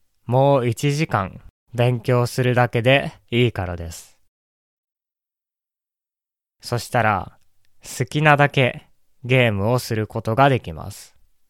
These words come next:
それから彼は毎日勉強するようになって、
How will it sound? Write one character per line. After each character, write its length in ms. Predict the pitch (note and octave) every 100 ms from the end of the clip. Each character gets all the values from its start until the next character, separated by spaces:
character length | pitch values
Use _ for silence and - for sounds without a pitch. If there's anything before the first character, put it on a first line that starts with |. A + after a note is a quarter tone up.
| _ _ _ _ _ _ _ _ _ _ _ _ _ _ _ _ _ _ _ _ _ _ _ _ _ -
そ 180 | -
れ 140 | A#2 C3+
か 120 | D3
ら 120 | C#3
彼 240 | - B2+ F#2+
は 400 | G2+ F2+ A#2+ - _ _ _ -
毎 280 | A#2 B2+ D3
日 500 | C3 A2 B2+ B2 - - _
勉 260 | G#2 A2+ A#2
強 280 | - B2 A#2+
す 120 | -
る 120 | B2
よ 180 | B2 A#2+
う 40 |
に 100 | G2
な 140 | G2 F#2+
っ 40 |
て、 460 | - A2 G2 -